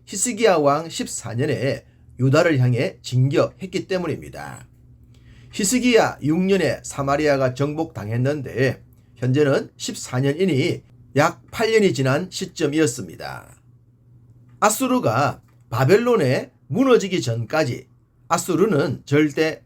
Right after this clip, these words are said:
강자였습니다. 그 누구도 넘볼 수 없는 지존과도 같았습니다. 그런 나라가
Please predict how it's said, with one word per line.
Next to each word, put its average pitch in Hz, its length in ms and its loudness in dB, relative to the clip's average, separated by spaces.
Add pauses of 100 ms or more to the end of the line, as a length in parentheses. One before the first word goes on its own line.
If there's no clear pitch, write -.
강자였습니다. 110 1000 -4 (540)
그 202 100 6
누구도 226 440 2
넘볼 139 380 2
수 151 280 -6
없는 110 600 -4
지존과도 180 680 0
같았습니다. 92 960 -8 (800)
그런 262 280 6
나라가 202 720 0